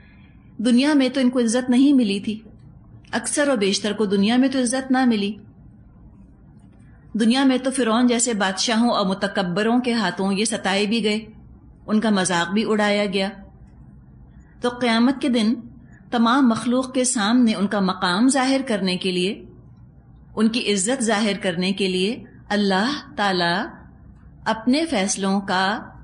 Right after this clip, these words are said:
ऐलान, अपने डिसीजंस का अनाउंसमेंट इनसे करवाएगा। यानी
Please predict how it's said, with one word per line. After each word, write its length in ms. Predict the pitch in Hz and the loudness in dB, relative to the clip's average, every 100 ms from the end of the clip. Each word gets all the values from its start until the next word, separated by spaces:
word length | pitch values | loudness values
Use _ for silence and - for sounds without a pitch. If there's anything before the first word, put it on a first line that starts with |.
| - - - - - - | -20 -20 -20 -20 -14 -4
ऐलान, 600 | 190 202 226 196 165 208 - - - - | 0 2 2 2 -2 -6 -14 -20 -12 -6
अपने 680 | 208 - 240 262 277 269 - - | -6 0 2 4 2 0 -6 -6
डिसीजंस 720 | 185 220 220 214 262 269 - - - | -2 -2 -2 -2 2 0 0 -8 -6
का 280 | 196 190 196 - 185 | 0 0 0 -4 -4
अनाउंसमेंट 640 | 180 185 240 226 185 196 - - - - - | -2 0 0 0 0 -2 -8 -20 -20 -18 0
इनसे 220 | 220 220 | 0 2
करवाएगा। 540 | 196 175 165 151 151 196 - - - - - - - - - - - - - - - - | -2 -4 -4 -6 -6 -12 -16 -20 -20 -20 -20 -20 -20 -20 -20 -20 -20 -20 -20 -20 -16 -2
यानी 440 | 226 240 277 - | 2 2 2 -4